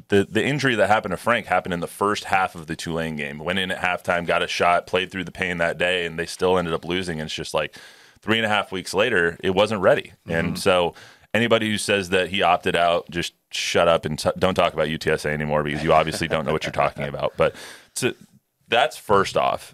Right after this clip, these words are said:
Speaker 1: And then second off, you go down fourteen zip because the first five possessions of Owen McCown's career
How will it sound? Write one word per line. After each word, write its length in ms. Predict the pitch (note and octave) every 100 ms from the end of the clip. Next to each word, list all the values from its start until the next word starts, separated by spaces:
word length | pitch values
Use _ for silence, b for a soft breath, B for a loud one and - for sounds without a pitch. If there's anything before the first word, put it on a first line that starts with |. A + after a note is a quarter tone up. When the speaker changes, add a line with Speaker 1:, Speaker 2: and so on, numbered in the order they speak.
| -
Speaker 1:
And 140 | G2+
then 100 | G#2+ G#2
second 360 | - C3+ A#2+
off, 300 | F2+ E2 -
you 100 | F#2+
go 240 | F#2+ C3 B2+
down 500 | G2+ G2 F#2 E2+ D#2+ _ _ _ _ _
fourteen 400 | G#2+ G#2+ G#2+ G2
zip 380 | E2 F#2 E2 - _ _ _ -
because 260 | F#2+ G2
the 100 | E2+
first 260 | - A#2 -
five 280 | A2 G#2 -
possessions 460 | F#2 G#2 - F2
of 100 | E2+
Owen 240 | F2 G2+ G2
McCown's 400 | F2+ F#2+ F#2+ E2
career 560 | - E2 B2 E2+ D2+